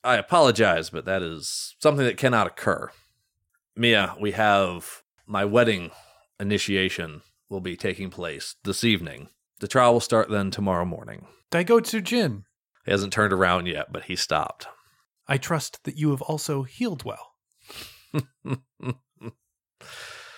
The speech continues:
Speaker 1: I trust my wounds weren't quite as harsh as yours, Morimoto.
Speaker 2: Oh. I was not inflicted any wounds by you.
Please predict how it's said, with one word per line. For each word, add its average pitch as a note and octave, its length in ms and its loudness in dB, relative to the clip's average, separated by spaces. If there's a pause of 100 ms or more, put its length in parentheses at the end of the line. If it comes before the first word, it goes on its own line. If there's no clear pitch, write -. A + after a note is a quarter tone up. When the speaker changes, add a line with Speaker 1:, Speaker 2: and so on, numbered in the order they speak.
(520)
Speaker 1:
I F#2 500 -2
trust A#2 440 0
my G#2+ 200 0
wounds G2+ 460 -2
weren't F#2+ 220 -6
quite F2+ 220 -4
as F2 120 -8
harsh D#2+ 380 -4
as E2 200 -10
yours, G#1 420 -12
Morimoto. C2+ 880 -12 (840)
Speaker 2:
Oh. A2 220 -10 (540)
I D3+ 160 0
was E3 240 -2
not D#3 220 -4
inflicted D3+ 540 -8
any A2 180 -8
wounds A#2+ 360 -6
by G#2 200 -10
you. G2+ 260 -14